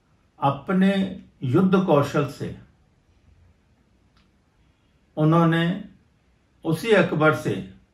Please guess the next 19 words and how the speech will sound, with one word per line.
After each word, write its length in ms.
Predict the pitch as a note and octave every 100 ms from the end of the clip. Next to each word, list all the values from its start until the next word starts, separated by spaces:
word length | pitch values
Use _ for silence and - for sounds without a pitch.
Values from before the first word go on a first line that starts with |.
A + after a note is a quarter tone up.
| _ _ _ _ _ _ _
अपनी 300 | C3+ - C#3+
पचासी 520 | B2+ - F3 E3 -
प्रतिशत 640 | F3 F3+ - B2+ - B2+ A2
जमीन 360 | A2 A2 C#3 C3+
जो 200 | A#2+ G2+
है 440 | G#2 A2+ - - _ _ _ _
वो 440 | C#3 C#3+ C#3 C3 - -
पुनः 400 | D#3 E3 C#3+ F#2+ - - _ _ _ _
युद्ध 280 | A#2+ B2 -
में 260 | A2+ A2+ F#2+
जीत 260 | A#2+ A#2+
ली। 280 | - E2 - - _ _ _ _ _ _ _ _ _ _ _ _ _ _ _ _
ऐसे 420 | - D#3+ E3 F3+ D#3+
राजा 520 | A2 A2 B2 B2 B2 B2 - _ _ _ _ _ _ _ _ _ _
के 400 | - D3+ C#3+ A#2
राज्य 420 | A#2 A#2+ C3+ D#3 D3+
में 420 | A#2 G#2+ C3 - _ _ _ _ _ -
उनका 400 | D3+ D3+ D#3 D3
जो 440 | C#3 C3+ C3 -